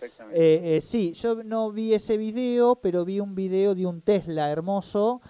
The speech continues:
Speaker 2: de estas
Speaker 1: Ah,
Speaker 2: que
Speaker 1: sí,
Speaker 2: tienen
Speaker 1: sí.
Speaker 2: la, las puertas que se abren hacia arriba,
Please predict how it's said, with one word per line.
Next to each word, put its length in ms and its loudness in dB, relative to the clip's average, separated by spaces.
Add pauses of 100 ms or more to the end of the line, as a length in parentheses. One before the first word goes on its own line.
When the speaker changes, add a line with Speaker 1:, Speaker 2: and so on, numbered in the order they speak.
(200)
Speaker 2:
de 120 -2
estas 240 -2
Speaker 1:
Ah, 40 -6
Speaker 2:
que 120 -4
Speaker 1:
sí, 60 -14
Speaker 2:
tienen 240 -2
Speaker 1:
sí. 40 -4
Speaker 2:
la, 160 0
las 160 -4
puertas 340 0
que 140 -6
se 180 0
abren 400 4
hacia 260 0
arriba, 540 2